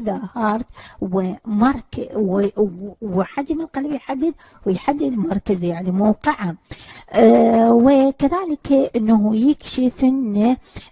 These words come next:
trivial cardiac and precardial classification، يعني يكشف إذا كان عند القلب صاير به تكلس قلب وشفافة، ويوضح التغيرات الفيزيولوجية،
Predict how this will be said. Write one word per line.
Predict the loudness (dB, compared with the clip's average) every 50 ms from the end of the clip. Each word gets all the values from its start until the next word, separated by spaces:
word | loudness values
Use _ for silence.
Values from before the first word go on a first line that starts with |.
| -4
trivial | -2 -2 -2 0 0 0 0 0 0 2 2 2 2 2 -2 _ -6 -2
cardiac | 0 2 4 2 2 2 2 2 2 2 0 -4 -12 -10 -6
and | -4 -4 -4 -4 -4 -6 -6 -6 -6 -4 -2
precardial | 0 0 0 0 -2 -2 0 0 0 0 2 2 2 2 2 0 -4 -6
classification، | -4 -2 -2 -2 -4 -6 -12 -16 -20 -20 -12 -4 0 2 2 2 0 -2 -4 -6 -6 -6 -8 _ -20 -20 -16 _ -6
يعني | -6 -6 -6 -6 -8 -10 -10
يكشف | -10 -10 -6 -6 -6 -6 -6
إذا | -4 -4 -2 -2 -2 -4 -6 -8
كان | -10 -8 -8 -6 -8 -8 -8 -8
عند | -8 -8 -4 -4 -4
القلب | -4 -4 -6 -6 -4 -4 -4 -4 -6
صاير | -8 -10 -6 -4 -2 -2 -2 -2 -2 -2
به | -2 -4 -6 -6 -6 -6
تكلس | -8 -6 -4 -4 -2 0 0 -2 -2 -4 -10 -14
قلب | -8 -6 -4 -2 0 0 0 -2 -2 -4 -4
وشفافة، | -2 -2 -2 -2 -4 -6 -6 -8 -10 -10 -6 -4 -2 -2 -2 -4 -6 -8 -8 -8 -12 -18 -20 -16 -4 0
ويوضح | 2 2 2 0 -2 -4 -4 -4 -2 0 0 0 0 -2 -2 -4 -4 -4 -6
التغيرات | -10 -8 _ -4 -4 -2 -2 0 0 0 2 2 2 0 -2 -4 -4 -4 -4
الفيزيولوجية، | -6 -4 -6 -10 -12 -10 -6 0 2 2 4 4 4 4 4 4 2 2 0 -2 0 2 2 2 2 2 4 4 4 4 4